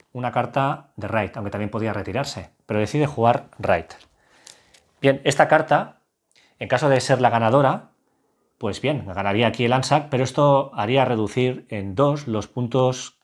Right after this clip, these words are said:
que perdería el jugador turco, el jugador que pierde. Una cosa curiosa. O sea, es una carta que sí, a lo mejor te permite ganar,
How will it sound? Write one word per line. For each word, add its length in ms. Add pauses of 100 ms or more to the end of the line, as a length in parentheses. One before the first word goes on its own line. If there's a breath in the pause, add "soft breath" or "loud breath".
que 180
perdería 420
el 60
jugador 340
turco, 300
el 60
jugador 260
que 100
pierde. 520 (280)
Una 80
cosa 200
curiosa. 480 (560 soft breath)
O 20
sea, 100
es 80
una 120
carta 320
que 280
sí, 160
a 40
lo 60
mejor 160
te 80
permite 320
ganar, 420